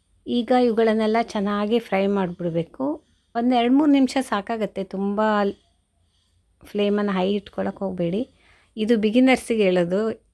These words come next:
ಎಲ್ಲರಿಗೂ ಗೊತ್ತೇ ಇರುತ್ತೆ, ಬಿಗಿನರ್ಸಿಗೆ ಗೊತ್ತಿರಲ್ಲಲ್ಲ, ಅದಕ್ಕೋಸ್ಕರ ನಾನು ಇದನ್ನೆಲ್ಲ ಸ್ವಲ್ಪ ಡೀಟೇಲಾಗಿ ಹೇಳ್ತಾ ಇರ್ತೇನೆ.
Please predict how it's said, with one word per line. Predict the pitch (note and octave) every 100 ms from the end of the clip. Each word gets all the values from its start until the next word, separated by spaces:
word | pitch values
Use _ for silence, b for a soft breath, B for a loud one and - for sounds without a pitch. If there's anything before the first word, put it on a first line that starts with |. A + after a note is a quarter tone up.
| _
ಎಲ್ಲರಿಗೂ | G3 F3 F#3 G#3 G#3+
ಗೊತ್ತೇ | G3 - G#3+
ಇರುತ್ತೆ, | G#3 F#3 - A3
ಬಿಗಿನರ್ಸಿಗೆ | G#3 G3 G#3 G3 - G3+ G3
ಗೊತ್ತಿರಲ್ಲಲ್ಲ, | F#3+ - A3+ G#3+ F#3+ F3 G3+
ಅದಕ್ಕೋಸ್ಕರ | A#3 G3 G3+ - G#3 A#3+
ನಾನು | A3+ G3
ಇದನ್ನೆಲ್ಲ | G3 G3+ G3 A#3
ಸ್ವಲ್ಪ | A#3 G3+ - G3+ B B B -
ಡೀಟೇಲಾಗಿ | A3 A#3+ A#3+ G#3+ G3+ A3+
ಹೇಳ್ತಾ | G3+ F#3 G#3
ಇರ್ತೇನೆ. | G3+ - - F3 G#3+